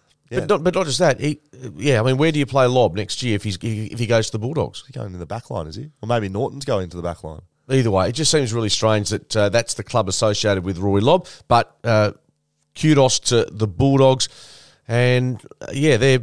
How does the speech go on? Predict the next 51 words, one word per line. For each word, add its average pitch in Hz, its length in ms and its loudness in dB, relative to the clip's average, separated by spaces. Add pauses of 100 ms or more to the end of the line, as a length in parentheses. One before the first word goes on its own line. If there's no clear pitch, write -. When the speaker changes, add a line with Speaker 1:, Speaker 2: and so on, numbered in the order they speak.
(300)
Speaker 2:
they're 160 200 4
a 180 40 2
team, 131 240 2
again, 123 180 2
a 127 40 2
bit 208 120 0
like 143 180 4
Richmond. 139 300 0
They're, 127 120 4
they're 135 240 -2
very 139 240 2
dangerous. 117 520 0
They're 123 140 0
one 120 140 0
of 110 40 4
those 104 140 2
sides, 110 360 2 (320)
should 135 180 -6
they 107 120 4
ma-, 110 120 0
and 113 120 0
they've 139 80 2
got 147 160 0
some 135 140 0
momentum. 117 380 0
A 101 40 0
bit 185 200 0
of, 185 120 2
and 143 180 0
you 220 100 -2
mentioned 226 300 -2
this 160 120 2
a - 40 -8
few 117 160 -2
weeks 113 220 0
ago 95 160 2
about, 110 300 2 (340)
uh, 107 220 4
twenty 120 300 -2
sixteen 110 500 0
when 101 120 0
they, 101 220 2 (320)
they 104 120 0
built 139 380 2
and 110 120 -4
built 117 260 2
late 110 340 2
in 107 100 -2
the 104 60 0
season. 98 460 -2
Speaker 1:
And, 170 240 -10